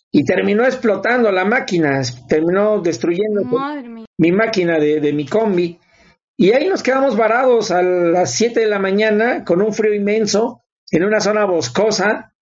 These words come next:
Speaker 1: Y dije, "Bueno, aquí sí nos van a salir los zombies de, de, de veras".
Speaker 2: <laughs>
Speaker 1: Y, y ahí, ahí nos quedamos, este, como unas seis horas, pero ahí, ahí se destruyó desgraciadamente la, la combi,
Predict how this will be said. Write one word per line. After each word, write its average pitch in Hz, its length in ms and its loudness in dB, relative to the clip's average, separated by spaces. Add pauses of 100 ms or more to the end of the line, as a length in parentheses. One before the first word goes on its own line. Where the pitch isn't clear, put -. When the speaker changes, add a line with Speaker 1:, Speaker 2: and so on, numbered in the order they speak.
(420)
Speaker 1:
Y 156 120 4
dije, 156 160 2
"Bueno, 220 240 0
aquí 208 220 -2
sí 202 120 0
nos 202 100 0
van 202 140 0
a 185 40 0
salir 175 220 2
los 165 140 -2
zombies 170 260 0
de, 143 300 0
de, 143 160 0
de 139 120 2
veras". 202 420 -2
Speaker 2:
<laughs> - 100 4 (680)
Speaker 1:
Y, 311 100 4
y - 20 -
ahí, 202 420 0 (140)
ahí 254 80 2 (100)
nos 415 100 0
quedamos, 247 540 0
este, 175 480 0
como 180 240 -2
unas 214 480 0
seis 208 240 -2
horas, 202 460 -4 (520)
pero 175 260 2 (120)
ahí, 220 480 0
ahí 196 180 2
se 196 140 -2
destruyó 175 480 0
desgraciadamente 170 720 2
la, 120 380 0
la 127 200 0
combi, 156 420 0